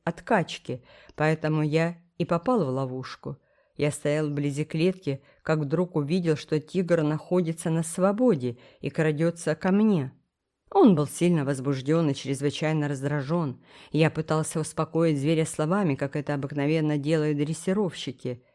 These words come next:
Одновременно я осторожно стал отступать, пока не очутился в углу,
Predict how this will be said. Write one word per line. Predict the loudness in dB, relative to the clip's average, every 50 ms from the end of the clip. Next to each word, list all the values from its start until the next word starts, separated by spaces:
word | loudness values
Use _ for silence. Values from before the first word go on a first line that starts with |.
| _ _ _
Одновременно | -8 -4 0 0 2 0 0 0 0 2 2 2 2 0 0
я | 0 -2 -2
осторожно | -4 -4 -2 -2 0 0 0 0 0 -2 -4
стал | -4 -4 -4 -2 -2
отступать, | -2 -4 -6 -10 -8 -8 -6 -4 -2 -2 -2 -4 -6 -10 -10 -6
пока | -6 -2 0 0 0
не | 2 0 0
очутился | -2 -2 -6 -8 -4 -2 -2 -2 -2 -2 -2 0 0
в | 0
углу, | 0 2 2 2 2 0 -2 -4 -10